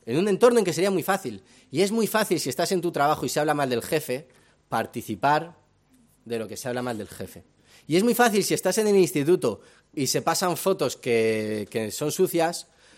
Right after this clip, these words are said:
participar o, o seguir ahí.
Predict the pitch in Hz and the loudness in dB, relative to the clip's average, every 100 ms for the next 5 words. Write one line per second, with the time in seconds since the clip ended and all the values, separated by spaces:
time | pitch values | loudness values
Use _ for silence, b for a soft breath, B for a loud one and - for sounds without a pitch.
0 | b b b b _ _ _ _ _ - | b b b b _ _ _ _ _ -4
1 | - 139 156 143 139 175 123 101 - - | 2 4 2 -2 4 4 4 -6 -20 -6
2 | 120 135 139 131 127 127 - 135 147 120 | -2 -2 0 2 4 2 -2 -2 0 0
3 | 117 | -2